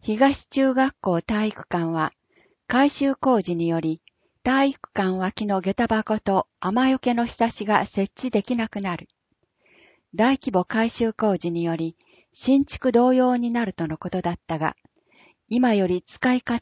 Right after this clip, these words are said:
手が悪くなる。当初の計画通り、体育館を学校敷地内に移転、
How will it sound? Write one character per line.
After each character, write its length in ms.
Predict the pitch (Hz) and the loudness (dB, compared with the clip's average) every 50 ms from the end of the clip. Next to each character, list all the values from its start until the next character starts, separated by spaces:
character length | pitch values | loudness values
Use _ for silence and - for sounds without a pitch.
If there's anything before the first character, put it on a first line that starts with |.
| _ | _
手 100 | - 170 | -4 -4
が 140 | - 156 151 | -2 -2 -2
悪 220 | 165 170 185 196 | -2 -2 -4 -4
く 140 | - - 190 | -6 -6 -6
な 160 | 170 160 151 | -6 -6 -6
る。 120 | - - - _ _ _ _ _ _ _ _ _ _ _ _ _ _ _ _ _ _ _ | -6 -8 -14 _ _ _ _ _ _ _ _ _ _ _ _ _ _ _ _ _ _ _
当 180 | - 269 277 269 | 2 4 4 4
初 160 | 269 - 220 | 4 2 0
の 140 | 180 165 165 | 0 0 0
計 220 | - - 214 220 | 0 -2 -2 -2
画 140 | - - 214 - - 208 | -2 -2 -4 -4 -2 -2
通 240 | 202 196 180 170 | 0 0 0 0
り、 180 | 160 156 160 - _ _ _ _ _ _ _ _ _ _ _ _ | -2 -2 -4 -6 _ _ _ _ _ _ _ _ _ _ _ _
体 240 | - 226 247 262 262 | 0 2 2 2 0
育 180 | - - - | -2 -6 -8
館 240 | - - 196 190 185 | -4 -2 -2 -2 -2
を 300 | 185 180 180 175 - - - | 0 2 2 2 0 0 -4
学 240 | 160 - 190 190 196 - _ | -6 -4 -2 -2 -4 -6 _
校 240 | - 269 262 262 262 | 0 2 4 4 2
敷 260 | - - - - 262 | 0 -4 -8 -6 -6
地 160 | - - 269 | -4 -4 -2
内 240 | 240 208 175 165 151 | -2 0 0 0 -2
に 200 | 151 156 156 - _ - | -2 -4 -4 -6 _ -10
移 60 | 170 | -8
転、 340 | - - 226 220 208 185 | -2 0 2 2 2 0